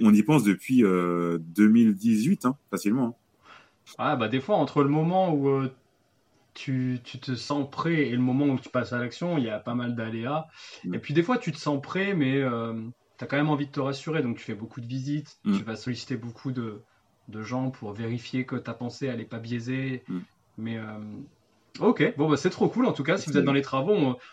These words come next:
Speaker 2: on va, on va être obligé de se donner rendez-vous à, à un prochain épisode pour que tu nous racontes ces travaux-là. Euh,
Speaker 1: Ah,
Speaker 2: j'ai
Speaker 1: bien
Speaker 2: hâte
Speaker 1: sûr,
Speaker 2: de, de
Speaker 1: bien sûr.
Speaker 2: rentrer dans le détail de, de ça.
Speaker 1: Ah, bien sûr.
Speaker 2: Écoute, on arrive un petit peu sur la fin du podcast. Je vais te poser dix mini-questions.
Speaker 1: Vas-y.
Speaker 2: Je pense que tu connais le, le,
Speaker 1: Moi, je connais,
Speaker 2: cette
Speaker 1: ouais.
Speaker 2: partie-là.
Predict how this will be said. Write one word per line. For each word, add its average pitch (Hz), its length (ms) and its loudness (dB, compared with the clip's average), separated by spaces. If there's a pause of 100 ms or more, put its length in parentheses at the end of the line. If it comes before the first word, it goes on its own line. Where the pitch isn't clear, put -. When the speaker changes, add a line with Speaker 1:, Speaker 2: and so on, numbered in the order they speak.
(180)
Speaker 2:
on 123 80 0
va, 131 200 2
on 160 60 -4
va 139 80 2
être 135 120 -4
obligé 139 160 0
de 147 40 -4
se 147 80 0
donner 139 180 4
rendez-vous 139 460 2
à, 120 300 0
à - 80 -4
un 123 80 -2
prochain - 260 -6
épisode 135 320 -2
pour - 120 -8
que - 60 -20
tu - 60 -2
nous 131 80 0
racontes 131 320 0
ces 123 140 -4
travaux-là. 127 600 0
Euh, 113 100 -4
Speaker 1:
Ah, - 20 10
Speaker 2:
j'ai - 60 12
Speaker 1:
bien 113 100 10
Speaker 2:
hâte - 60 4
Speaker 1:
sûr, 202 180 8
Speaker 2:
de, 113 60 0
de 113 200 -8
Speaker 1:
bien 117 80 2
sûr. 120 100 -2
Speaker 2:
rentrer 135 220 -2
dans 123 120 0
le 113 80 -2
détail 123 260 -2
de, 107 220 -8
de 110 100 -12
ça. - 220 -14 (200)
Speaker 1:
Ah, 92 40 -8
bien 98 140 0
sûr. 123 140 -6 (160)
Speaker 2:
Écoute, 143 220 0
on 175 120 4
arrive 180 200 6
un 170 80 4
petit 156 120 -2
peu 247 100 2
sur 165 160 0
la 135 100 2
fin 220 140 2
du 190 80 -2
podcast. 165 360 0
Je 147 60 -2
vais 156 80 2
te - 80 -8
poser 170 240 2
dix 170 160 6
mini-questions. 233 600 8
Speaker 1:
Vas-y. 98 140 8
Speaker 2:
Je 139 40 10
pense 175 160 2
que 139 80 -4
tu - 140 -10
connais 147 240 2
le, 127 220 0
le, 120 60 -2
Speaker 1:
Moi, 135 100 10
je - 40 2
connais, 98 220 4
Speaker 2:
cette 90 80 2
Speaker 1:
ouais. - 80 -2
Speaker 2:
partie-là. 143 560 0